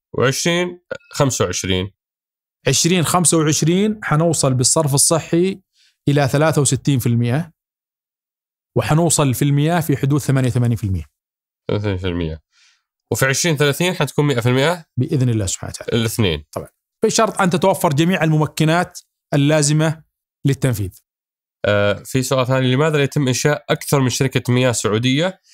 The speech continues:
Speaker 1: حتى يتنافسون فيما بينهم وترتفع جودة الخدمات؟
Speaker 2: طيب. آه، أنا لعله، آه، أتحدث أخوي عمر. آه، أنا قلت لك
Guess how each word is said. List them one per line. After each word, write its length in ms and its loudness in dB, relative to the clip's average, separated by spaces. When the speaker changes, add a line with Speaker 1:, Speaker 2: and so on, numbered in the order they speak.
Speaker 1:
حتى 280 -2
يتنافسون 680 0
فيما 220 2
بينهم 440 0
وترتفع 420 0
جودة 200 0
الخدمات؟ 420 -2
Speaker 2:
طيب. 100 -14
آه، 240 -4
أنا 340 0
لعله، 720 2
آه، 380 -4
أتحدث 460 0
أخوي 200 0
عمر. 400 -2
آه، 240 0
أنا 100 2
قلت 240 2
لك 320 -4